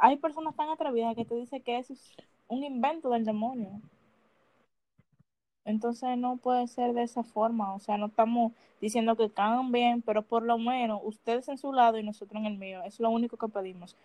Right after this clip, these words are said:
Ustedes en su lado, en su burbuja social, cristiana, evangélica, religiosa, es lo que usted quiera creer que manda la Biblia, es la Biblia que manda usted, porque eso es otra cosa. Cada religión tiene su Biblia, entonces, ¿a qué, a cuál Biblia le creo?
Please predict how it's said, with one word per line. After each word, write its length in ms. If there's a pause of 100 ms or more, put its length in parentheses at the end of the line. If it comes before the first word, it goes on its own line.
(280)
Ustedes 560
en 100
su 160
lado, 380
en 100
su 140
burbuja 680 (200)
social, 920
cristiana, 1000
evangélica, 800
religiosa, 600 (240)
es 100
lo 80
que 80
usted 180
quiera 200
creer 240
que 100
manda 240
la 100
Biblia, 260
es 120
la 100
Biblia 320
que 100
manda 280
usted, 280
porque 220
eso 160
es 100
otra 200
cosa. 260 (360)
Cada 240
religión 420
tiene 180
su 140
Biblia, 340
entonces, 340
¿a 60
qué, 220
a 100
cuál 220
Biblia 260
le 140
creo? 180